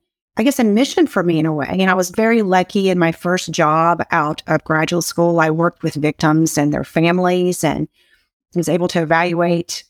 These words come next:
not only victims and, you know, kind of non-offending parents. There were a lot of incest,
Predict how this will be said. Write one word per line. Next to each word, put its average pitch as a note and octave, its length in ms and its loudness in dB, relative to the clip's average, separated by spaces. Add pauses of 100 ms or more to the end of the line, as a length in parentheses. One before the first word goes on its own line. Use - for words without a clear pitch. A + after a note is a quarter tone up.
not F#3+ 200 0
only G3+ 460 2
victims F#3 560 -2
and, E3 300 -2 (120)
you E3 120 -2
know, D3 120 -2
kind E3 260 -2
of D#3 60 -4 (580)
non-offending F3 1040 0
parents. F3 640 -2
There E3+ 120 -2
were E3 60 0
a E3 40 0
lot E3 140 2
of D#3+ 80 -4
incest, D#3+ 640 -2